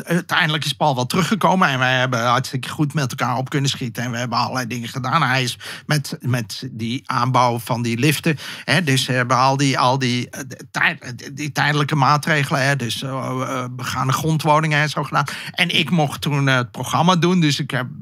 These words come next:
blij met de Bijlmer gesubsidieerd. En dat kunstwerk en allerlei dingen. Maar uiteindelijk, <clears throat> als je ernaar kijkt, was het allemaal too little, too late.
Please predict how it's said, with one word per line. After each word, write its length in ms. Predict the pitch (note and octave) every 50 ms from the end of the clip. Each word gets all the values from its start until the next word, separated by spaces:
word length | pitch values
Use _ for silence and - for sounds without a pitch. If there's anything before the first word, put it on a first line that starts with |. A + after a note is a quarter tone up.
| A#2+ A2
blij 200 | A2 A2 A2 G#2+
met 140 | A#2+ A#2+ -
de 80 | B2+
Bijlmer 680 | B2 C#3 C3+ C#3 C#3 C#3+ C3+ C#3+ C#3+ C3 C3 B2+ - - - - -
gesubsidieerd. 720 | - - - - D3+ - - E3 C#3 C3+ C3+ C#3 C#3 C3+ -
En 100 | A2 G2
dat 160 | G2 G#2+ -
kunstwerk 800 | - F3 F#3 F3 D#3 C#3+ - - F3 D3+ C#3+ C#3+ C#3+ C#3 C3+ -
en 140 | C3+ C3+ C3+
allerlei 380 | C3+ C3+ C3 C3+ C3+ C3+ C3
dingen. 280 | B2 C3 B2 C3 C3 B2+ - - - - - -
Maar 260 | F#3 G#3 F#3+ - - _ _ _ _ _ _
uiteindelijk, 1000 | - F#3 F3+ F3+ - - _ - F#3+ G3+ A3 B3 B3+ B3 A#3+ - B3+ A#3+ - - - _ -
<clears throat> 380 | F#3 E3+ F3+ F3+ D3 C#3 -
als 200 | - F3+ E3 -
je 80 | - D#3+
ernaar 240 | D3 D3+ D3+ C#3 -
kijkt, 380 | - F3+ F#3 G#3+ G3 - - - _ _ _ _ _ _ _ _ _ _ _ _ _ _ _ _ _ _ -
was 240 | - F3 E3 D3 C3+
het 140 | E3+ -
allemaal 380 | - G3 G3 G3 F#3 F3+ E3+ D3
too 160 | - - F#3+
little, 280 | F3 E3+ F3 E3+ F3 D3
too 160 | - - D3+ C#3+
late. 380 | B2+ A#2+ B2 - - - -